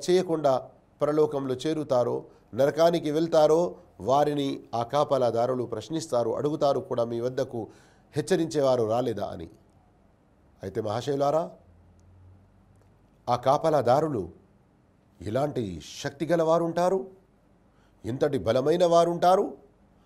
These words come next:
ఆ విషయాన్ని కూడా అల్లాహు తాలా సూరత్ తహ్రీంలో తెలియపరిచాడు. "యా అయ్యుహల్లదీన ఆమను ఖూ అన్ఫుసకుం వ అహ్లీకుం నారా",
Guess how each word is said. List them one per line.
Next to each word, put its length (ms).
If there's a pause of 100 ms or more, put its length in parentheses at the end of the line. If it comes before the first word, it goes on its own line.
(260)
ఆ 80
విషయాన్ని 460
కూడా 300
అల్లాహు 380
తాలా 400 (600)
సూరత్ 440
తహ్రీంలో 480
తెలియపరిచాడు. 680 (1160)
"యా 540
అయ్యుహల్లదీన 760
ఆమను 540 (840)
ఖూ 220
అన్ఫుసకుం 840
వ 40
అహ్లీకుం 640
నారా", 540